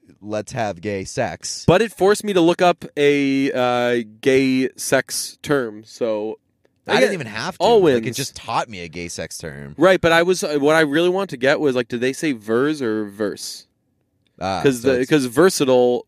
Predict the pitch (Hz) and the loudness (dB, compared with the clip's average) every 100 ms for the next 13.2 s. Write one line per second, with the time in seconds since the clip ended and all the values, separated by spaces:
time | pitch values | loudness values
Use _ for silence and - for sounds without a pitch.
0 | - 120 113 101 - 113 101 - - 98 | -2 0 0 -2 -8 -8 -8 -16 -20 -12
1 | 107 101 113 107 _ 110 104 104 135 117 | -8 -6 -4 -6 _ -8 -6 0 0 2
2 | 101 85 80 - 87 78 110 175 170 147 | 0 -2 -6 -8 -8 -4 2 2 4 0
3 | 131 147 147 131 147 139 135 - 143 131 | 0 0 0 0 0 0 0 -2 -6 -2
4 | 139 135 131 127 120 - - - 151 120 | -2 -2 -6 -10 -10 -12 -10 0 2 2
5 | 101 _ - 76 73 87 90 92 85 90 | -2 _ -16 -14 -8 -6 -6 -8 -8 -10
6 | 82 78 71 87 90 98 104 107 - - | -10 -12 -10 -8 -8 -8 -10 -12 -14 -16
7 | _ 110 135 143 120 110 110 - 110 113 | _ 0 2 2 0 -4 -8 -10 -10 -8
8 | 113 127 120 135 143 135 135 156 135 120 | -8 -4 2 4 4 2 2 2 2 2
9 | 131 131 139 131 117 113 120 104 107 92 | 2 0 -4 -4 -4 -4 -6 -6 -6 -8
10 | 92 107 139 - - _ _ _ _ - | -8 -8 -8 -14 -20 _ _ _ _ 0
11 | 135 139 135 135 - _ 135 127 156 151 | 4 6 4 2 -2 _ -10 0 4 6
12 | 131 131 135 139 139 135 131 127 123 120 | 4 4 2 4 4 4 2 2 2 2
13 | 120 117 | 2 0